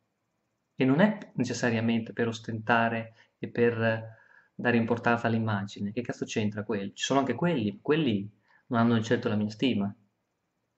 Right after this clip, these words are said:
Quindi iniziamo a capire che il controllo, la pazienza,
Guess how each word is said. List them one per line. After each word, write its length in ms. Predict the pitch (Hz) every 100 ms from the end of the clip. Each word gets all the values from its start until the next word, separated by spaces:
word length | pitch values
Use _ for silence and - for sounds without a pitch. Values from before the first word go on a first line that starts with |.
| _ _ _ _ _ _ _ _ _ _ _ _ _
Quindi 240 | - 123 113
iniziamo 300 | 120 151 156
a 40 |
capire 440 | 160 135 110 107
che 400 | - 123 104 98 -
il 140 | 113
controllo, 680 | - 123 127 120 104 98 98
la 120 | 104
pazienza, 920 | 113 - - 117 110 104 - 101 101